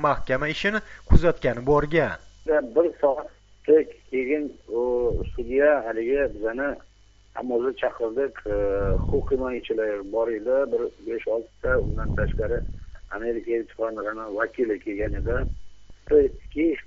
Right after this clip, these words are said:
Speaker 2: go'yo anavi, e, e, javobgar bo'lmish,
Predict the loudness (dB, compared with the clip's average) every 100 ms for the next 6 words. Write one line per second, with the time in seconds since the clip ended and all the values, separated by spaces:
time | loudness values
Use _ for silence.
0 | -6 -6 -2 2 2 2 -2 -2 -2 -2
1 | -4 -6 -6 -6 -6 -6 -4 -4 -4 -6
2 | -8 -10 -12 -10 -8 -8 -2 4 6 6
3 | 4 2 2 -4 -6 -6 -6 -4 -6 -8